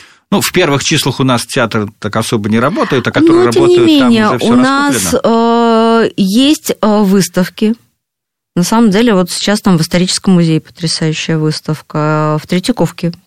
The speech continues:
Speaker 2: прекрасная
Speaker 1: Друзья,
Speaker 2: выставка.
Speaker 1: посмотрите, э, сайты парков, потому что у нас в
Speaker 2: Там
Speaker 1: парках очень много
Speaker 2: сказочно,
Speaker 1: всяких
Speaker 2: да.
Speaker 1: интересных мероприятий.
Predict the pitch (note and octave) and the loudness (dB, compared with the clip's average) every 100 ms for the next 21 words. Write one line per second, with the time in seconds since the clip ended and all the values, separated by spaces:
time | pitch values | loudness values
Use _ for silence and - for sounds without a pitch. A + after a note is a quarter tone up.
0 | - - E3 E3 F#3 D#3+ D#3+ E3 D3+ G3 | -12 -6 -2 -2 0 2 2 2 0 -2
1 | - D3+ - C#3+ C3+ F3 A#3 - F3 C#3 | -2 -2 0 -2 0 0 0 0 0 0
2 | C3 C3 B2+ - - D#3+ F3+ - C#3 - | 0 0 0 -2 -4 -2 -2 -2 -4 0
3 | D#3 C#3+ F#2 - - - A2 A2+ A#2 C3 | -2 -2 -10 -12 -16 -8 -4 0 0 -2
4 | - B2+ B2+ B2+ E3+ - G3 F#3+ G3 G3+ | -4 -4 0 0 -2 -2 -2 0 0 0
5 | G#3 G3+ D#3+ F#3 C#3+ B2+ C3 F3 C#3 E3+ | 0 0 0 0 2 2 0 0 0 -2
6 | E3 C#3+ C#3 F#3+ F3+ E3 E3 D3 - - | -2 -4 0 2 2 2 0 -2 -6 -4
7 | G#2 G2+ A#2 G3+ - F#2+ | -6 -4 -4 -4 -6 -10